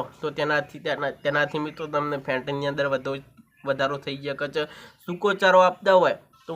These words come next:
સાથે સાથે મિત્રો તમારે લીલો ચારો પણ તમારા પશુને ડબલ કરી દેવો જોઈએ. સૂકો ચારો આપો છો તેને વધારે માત્રા કરી અને મિત્રો તમે લીલો ચારો છે તે પણ આપવાનું ચાલુ કરી દેજો, કારણ કે મિત્રો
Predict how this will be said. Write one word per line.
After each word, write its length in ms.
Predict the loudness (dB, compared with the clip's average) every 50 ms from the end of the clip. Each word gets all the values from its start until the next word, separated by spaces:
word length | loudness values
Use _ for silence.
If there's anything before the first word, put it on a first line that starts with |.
| -6 -2
સાથે 180 | -2 -2 -2 0
સાથે 220 | 0 0 0 0 -4 -6
મિત્રો 160 | -4 -2 -4 -2 0
તમારે 260 | 0 2 2 2 2 0 -2
લીલો 200 | -4 -4 -2 -2 -4 -2 0
ચારો 200 | 0 0 0 -2 -4
પણ 120 | -6 -4 -2
તમારા 260 | 0 0 2 0 0 -2 -4
પશુને 280 | -8 -8 -6 -6 -6 -4
ડબલ 300 | -6 -6 0 0 0 -2 -2 -8 -12 -6
કરી 200 | -4 -4 -4 -4 -4
દેવો 240 | -4 -4 -4 -4 -6 -6
જોઈએ. 260 | -8 -10 -10 -10 -10 -14 -16 -18 -20 -20 _ _
સૂકો 280 | -8 -6 -2 0 0 2 4
ચારો 180 | 4 8 8 10 8
આપો 200 | 8 6 4 -2 0
છો 80 | 2 0 0 2
તેને 200 | 2 2 4 2 2 2
વધારે 300 | 2 2 2 2 4 4 4 4
માત્રા 320 | 2 2 4 2 0 0 0 0
કરી 240 | 0 0 0 0 -2 -2
અને 120 | -2 -2 -2 -4
મિત્રો 180 | -4 -6 -6 -4
તમે 220 | -2 -2 0 0 -2 -2 -2
લીલો 220 | -4 0 0 0 0 0
ચારો 240 | 0 0 0 0 0 -2 -6
છે 80 | -10 -10
તે 180 | -6 -4 -4 -2 -2
પણ 120 | -2 -2 -2
આપવાનું 420 | -2 -4 -4 -4 -2 -2 -2 -4 -6 -10 -4 -2
ચાલુ 180 | 0 0 0 -2 -4 -4
કરી 160 | -4 -4 -2 -4
દેજો, 180 | -4 -4 -4 -10 -12 -16 -18 -8 2
કારણ 180 | 4 4 4 6 4
કે 100 | 2 2 2
મિત્રો 180 | 0 0 0